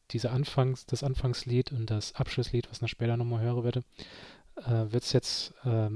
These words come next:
ist das letzte Mal zu hören gern für nächst-, äh, die nächste Zeit. Ähm, es wird einen Neustart geben. Und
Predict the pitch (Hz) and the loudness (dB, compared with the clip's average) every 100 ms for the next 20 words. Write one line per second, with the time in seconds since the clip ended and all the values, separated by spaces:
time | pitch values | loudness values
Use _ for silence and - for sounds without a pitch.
0 | 117 - 139 - 151 - 117 123 151 151 | -4 0 2 2 0 2 4 6 4 2
1 | 147 - 143 147 - - 151 139 135 139 | 0 0 0 0 -4 -2 2 4 4 2
2 | 131 143 - - 143 - 147 151 - _ | 0 0 0 0 0 4 4 4 -2 _
3 | - - - - - - - 135 120 120 | -20 -18 -20 -20 -20 -20 4 8 10 8
4 | 127 139 - 131 127 - - _ _ - | 6 0 4 8 8 4 -10 _ _ 0
5 | 156 120 120 120 123 - 107 - - 104 | 4 6 8 10 10 8 4 0 -4 -4
6 | 98 98 - - - - - 123 117 113 | -4 -8 -10 -10 -12 -14 0 4 6 6
7 | 107 110 104 | 4 2 -2